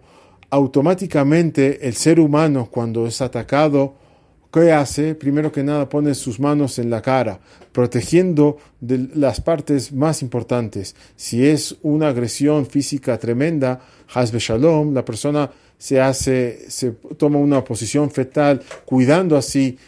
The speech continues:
no nada más el ojo, sino todos los órganos vitales que tiene. Y si vemos como cuando una persona juega fútbol, cuando niños están jugando fútbol y sale una pelota directo hacia la cara, lo primero que hacemos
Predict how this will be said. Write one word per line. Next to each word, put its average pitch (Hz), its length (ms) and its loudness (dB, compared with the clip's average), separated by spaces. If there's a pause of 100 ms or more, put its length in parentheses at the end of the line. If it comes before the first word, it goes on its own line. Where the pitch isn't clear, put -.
(160)
no 143 120 -2
nada 180 100 0
más 151 240 -2
el 123 120 0
ojo, 143 200 -2
sino 131 260 -2
todos 160 320 2
los 139 160 -2
órganos 131 420 -4
vitales 120 600 -4 (220)
que 101 100 -8
tiene. 113 480 0 (420)
Y 113 120 -8
si - 180 -4
vemos 160 480 0 (200)
como 135 400 2 (100)
cuando 127 460 0
una 139 220 0
persona 123 360 -4
juega 127 340 0
fútbol, 135 540 0
cuando 110 360 -6
niños 135 560 -2
están 131 220 -6
jugando 123 260 -4
fútbol 131 440 -4 (520)
y 131 280 4
sale 151 420 4
una 147 320 2
pelota 139 400 0
directo 147 400 2
hacia 131 180 -6
la 123 140 -4
cara, 165 300 -2
lo 147 160 0
primero 165 340 0
que 160 100 -2
hacemos 156 540 -2